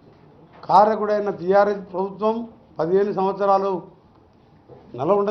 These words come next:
జిల్లాతో పాటు మూడు జిల్లాలను నాశనం చేసి, ఆ చేసిన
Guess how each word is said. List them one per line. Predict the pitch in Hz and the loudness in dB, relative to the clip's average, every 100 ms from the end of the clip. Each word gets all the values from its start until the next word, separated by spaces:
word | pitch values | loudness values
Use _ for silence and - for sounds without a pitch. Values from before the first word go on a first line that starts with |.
| 180 | -4
జిల్లాతో | 185 196 202 196 165 | -4 -2 -2 -4 -4
పాటు | 180 208 180 | -2 -2 -4
మూడు | 175 190 | -4 -4
జిల్లాలను | 185 196 202 170 | -2 0 0 0
నాశనం | 180 196 220 190 | -2 -2 -4 0
చేసి, | 185 185 254 285 - _ _ _ - - - _ _ _ _ _ _ - - _ _ _ _ - | -2 -2 -8 -8 -18 _ _ _ -20 -20 -20 _ _ _ _ _ _ -20 -20 _ _ _ _ -2
ఆ | 143 170 175 165 - - - - - | 4 6 4 2 -4 -18 -20 -20 -4
చేసిన | 175 214 214 | -2 0 -2